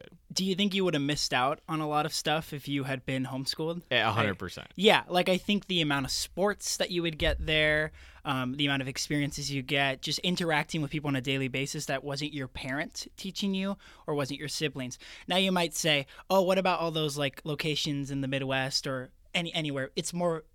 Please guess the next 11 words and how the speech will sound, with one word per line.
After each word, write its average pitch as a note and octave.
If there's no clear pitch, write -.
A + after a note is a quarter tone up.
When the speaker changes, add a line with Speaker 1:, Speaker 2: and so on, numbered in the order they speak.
Speaker 2:
it's -
more F3
common D3+
in C3+
the B2+
Midwest, B2
I've D3
seen, B2
um, C3
of, C#3+
like, C3+